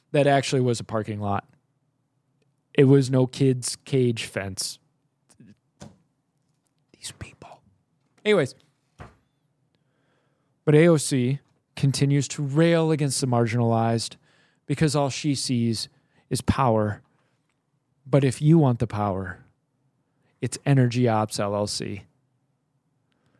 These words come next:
I want a collage of all of these. When, when, when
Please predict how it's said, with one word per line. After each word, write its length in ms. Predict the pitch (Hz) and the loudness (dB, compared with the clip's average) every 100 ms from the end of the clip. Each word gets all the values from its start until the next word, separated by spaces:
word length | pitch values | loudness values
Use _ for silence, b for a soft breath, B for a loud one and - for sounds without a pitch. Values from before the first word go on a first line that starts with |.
| _ _ _ - | _ _ _ -8
I 60 | 143 | -2
want 180 | 202 196 | 0 -2
a 40 | |
collage 580 | - 127 113 98 98 - | -4 -2 0 0 -2 -6
of 100 | 95 | -6
all 200 | 92 98 | -8 -8
of 120 | - | -10
these. 400 | - - - - _ _ - | -10 -10 -12 -14 _ _ 0
When, 240 | 139 131 | 2 2
when, 420 | - 131 123 120 - | 2 2 2 -2 -4
when 480 | 135 123 120 117 | -2 0 0 -2